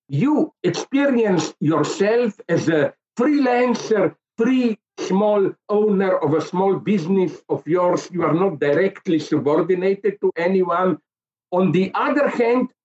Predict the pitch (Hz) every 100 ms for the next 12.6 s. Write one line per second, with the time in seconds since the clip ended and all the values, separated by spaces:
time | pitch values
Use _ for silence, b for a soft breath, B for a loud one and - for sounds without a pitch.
0 | - 175 254 - 170 139 185 226 233 175
1 | 117 - - _ _ _ _ _ 127 165
2 | 226 196 156 - - - 156 127 139 117
3 | 113 - 190 254 285 - - _ _ _
4 | _ _ 147 262 294 - - - 202 170
5 | - - _ _ _ _ - 170 170 170
6 | - 180 190 - _ - 185 - 147 143
7 | 160 175 165 170 147 175 165 160 180 156
8 | 151 165 151 139 175 160 - 151 127 127
9 | _ _ _ - 156 131 113 - 107 180
10 | 262 - - _ _ _ - 143 254 302
11 | - - 185 277 254 202 185 160 170 151
12 | 170 196 - 262 277